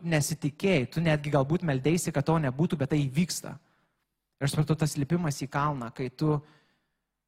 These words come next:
kai tu sakai, aš pavargau, aš nebenoriu.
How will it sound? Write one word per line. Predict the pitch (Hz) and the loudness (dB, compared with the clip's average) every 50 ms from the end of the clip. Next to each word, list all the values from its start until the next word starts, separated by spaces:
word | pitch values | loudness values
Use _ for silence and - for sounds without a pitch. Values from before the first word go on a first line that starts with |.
| _ _ _ - | _ _ _ -6
kai | - 156 - | -4 -2 0
tu | 160 151 | 0 0
sakai, | - 147 - 156 147 135 135 127 - - - - - _ - 135 | 0 -2 0 0 -2 0 -2 -4 -6 -10 -18 -20 -20 _ -16 -14
aš | 135 - | -12 -8
pavargau, | - 143 - - - - - - 156 180 160 131 127 - _ _ _ _ _ _ _ _ _ _ _ _ _ _ _ _ _ _ _ _ _ _ _ _ _ _ _ _ _ _ _ _ _ _ _ _ _ _ - 139 | -8 -8 -8 -8 -12 -12 -10 -8 -6 -6 -6 -8 -12 -18 _ _ _ _ _ _ _ _ _ _ _ _ _ _ _ _ _ _ _ _ _ _ _ _ _ _ _ _ _ _ _ _ _ _ _ _ _ _ -14 -14
aš | 131 - - | -12 -10 -10
nebenoriu. | 120 117 - 98 117 127 151 170 160 - | -10 -8 -8 -8 -8 -6 -6 -6 -6 -8